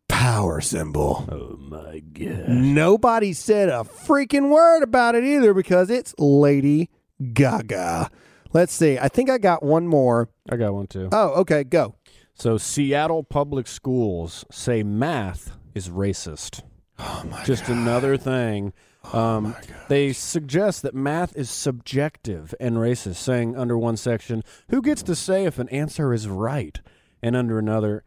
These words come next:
Speaker 2: "How is math manipulated to allow inequality and oppression to persist?" Y'all, come on.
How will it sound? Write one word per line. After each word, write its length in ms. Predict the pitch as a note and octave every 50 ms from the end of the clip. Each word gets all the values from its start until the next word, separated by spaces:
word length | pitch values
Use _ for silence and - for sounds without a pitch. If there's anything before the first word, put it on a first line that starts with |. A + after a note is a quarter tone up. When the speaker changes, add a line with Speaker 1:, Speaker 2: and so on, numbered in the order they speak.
| _
Speaker 2:
"How 260 | - - D#3 F3 G#3
is 160 | G#3+ F3+ C#3+ C3+
math 400 | C3 C3 C3+ C#3 C3+ C3 - _
manipulated 1000 | - B2+ A#2 A#2 A2+ A2+ A#2+ D3 - - - D#3 C3 A#2 G#2+ G#2 G2+ G2+ G2 G2
to 220 | - - B2 A#2 A2+
allow 360 | A2 A2 A2+ A2+ A2+ A2 - -
inequality 760 | B2+ C3 D3 D#3+ C3+ - - C#3 C3 C3 B2+ B2+ A#2+ A2+ A2
and 100 | G#2+ G#2
oppression 680 | - - - - - D#3+ F3 - - B2 G#2 F#2+ F2
to 100 | - F#2+
persist?" 680 | - - F#2+ F2+ - - F#2+ D2 G#1+ G1+ - - - _ _ _ _ _ _ _ _ _ _ _ _ _ _ _ _ _ _ _ - G#2 G2+
Y'all, 500 | A#2 C3+ D3 C#3+ B2 G#2 D#2+ - _ _ _ _ _ _ _ _ _ _ _ _ _ _ _ _ _ _ _ _ _ _
come 300 | - - - D#3+ F#3 F#3+
on. 400 | F3+ F3 F3+ E3+ C#3 G#2+ F2+ E2